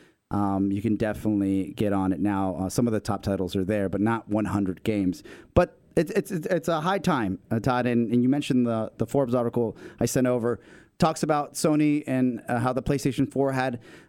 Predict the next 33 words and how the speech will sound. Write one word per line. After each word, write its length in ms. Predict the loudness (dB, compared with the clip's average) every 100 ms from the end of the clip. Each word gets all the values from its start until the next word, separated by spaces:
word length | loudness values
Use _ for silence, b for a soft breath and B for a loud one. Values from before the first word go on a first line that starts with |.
| -2
uh, 380 | 0 0 -2 0
really 240 | 2 2
a 60 | 2
leg 280 | 2 2 0
up 240 | -2 -2
last 420 | -2 0 0 0 2
year 140 | 2
when 140 | 4
they 140 | 2 2
announced 680 | 2 2 0 -2 -6 -6 0
their 120 | 0
price 360 | 0 -2 -2
point 440 | -2 -2 2 0 2
and 160 | 0
what 160 | 2 2
they 160 | 2 2
were, 280 | 0 -2 -4
uh, 80 | 0
offering, 640 | -2 0 0 0 0 -2
uh, 240 | 0 0
to 140 | 0 0
their 100 | 2
users. 580 | 2 2 2 0 0 -4
It 200 | -4 2
really 340 | 4 6 4
affected, 440 | 2 0 0 0 0
uh, 100 | 0
the 100 | 0
Xbox 480 | -2 -2 -2 -2 -2
One 180 | 0 0
sales. 400 | 0 0 -2 -4 -4
Xbox 400 | -4 -4 -4 -2
finally 560 | 0 2 0 0 -4